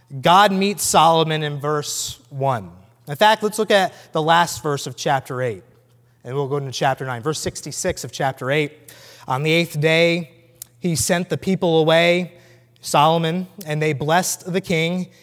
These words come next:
and went unto their tents joyful and glad of heart for all the goodness that the Lord had done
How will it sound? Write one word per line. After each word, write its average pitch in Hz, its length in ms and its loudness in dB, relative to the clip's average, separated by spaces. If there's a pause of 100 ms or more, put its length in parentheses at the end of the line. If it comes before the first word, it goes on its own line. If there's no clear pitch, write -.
(160)
and 139 180 -2
went 196 160 2
unto 196 280 -2
their 175 180 4
tents 196 400 -4
joyful 170 760 0
and 151 220 -6
glad 214 460 2
of 247 120 0
heart 247 520 -2 (260)
for 185 180 4
all 285 280 8
the 277 100 -4
goodness 247 520 0
that 196 180 2
the 190 100 2
Lord 233 300 4
had 214 240 2
done 202 500 2